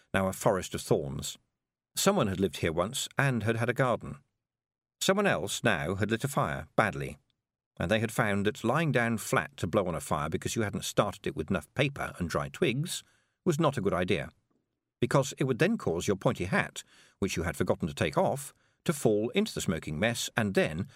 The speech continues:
because it was dry, catch fire. A young witch was now flailing desperately at her burning hat,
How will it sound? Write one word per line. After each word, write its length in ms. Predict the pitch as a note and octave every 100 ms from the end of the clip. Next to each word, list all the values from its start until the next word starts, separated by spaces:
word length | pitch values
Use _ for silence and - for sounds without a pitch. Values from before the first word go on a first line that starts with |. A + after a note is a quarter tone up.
| _ -
because 220 | C#3+ C3
it 80 | -
was 140 | E2
dry, 480 | D#2+ F#3 F#2+ F2+ C#3 - _
catch 320 | - - - -
fire. 340 | - C#3+ C#2+ B1+ _ _ _ _ _ _ _ _ _ -
A 80 | G#2+
young 240 | D#3+ G3+
witch 320 | A#2+ - -
was 120 | G#2
now 220 | A#2 F#2+ F#2+
flailing 520 | - D3+ G#2 E2 E2
desperately 420 | C3+ - - F2
at 80 | E2
her 100 | F#2+
burning 320 | G#2 F2 F2
hat, 320 | F2 E2 -